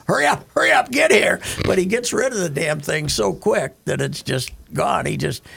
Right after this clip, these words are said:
he never fires it. He just whips it and it gets there in time. But he's a screwball. I, I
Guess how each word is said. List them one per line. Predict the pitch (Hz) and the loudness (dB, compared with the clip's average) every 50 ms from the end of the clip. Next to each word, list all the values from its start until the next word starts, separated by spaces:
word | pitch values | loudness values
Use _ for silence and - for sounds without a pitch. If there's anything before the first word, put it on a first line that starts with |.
| - | -14
he | - - 196 190 | -6 -2 -2 0
never | 180 196 196 202 214 185 | 0 0 2 2 2 0
fires | 139 - - - - 143 185 202 190 147 131 117 | 0 -4 -8 -2 0 2 2 2 2 0 -2 -2
it. | 127 131 | -2 -2
He | 123 120 | -2 -2
just | - 127 139 156 135 - - - - 196 - - - | -2 -2 -2 -2 -2 -4 -8 -10 -12 -12 -14 -16 -8
whips | - 123 - - - - - | -4 -2 -2 -2 -2 -4 -6
it | - - | -6 -6
and | - - | -6 -8
it | - 104 - | -8 -8 -6
gets | - - 143 - | -6 -6 -6 -6
there | - - 120 117 | -6 -6 -4 -6
in | 107 110 | -6 -4
time. | - 160 160 151 135 - 113 - _ _ - - - - - - _ - | -4 -4 -2 -2 -4 -4 -6 -10 _ _ -20 -20 -20 -20 -20 -20 _ -2
But | 143 151 139 | 0 2 2
he's | 131 170 208 220 208 220 | 2 2 2 2 2 2
a | 208 185 | 2 2
screwball. | - - - 196 202 220 202 180 151 131 131 123 - - _ _ _ _ _ _ _ _ _ - _ - - _ - | 2 0 4 4 4 4 4 2 2 2 0 0 -2 -4 _ _ _ _ _ _ _ _ _ -20 _ -20 -20 _ -2
I, | - 135 | 0 0
I | 143 | 0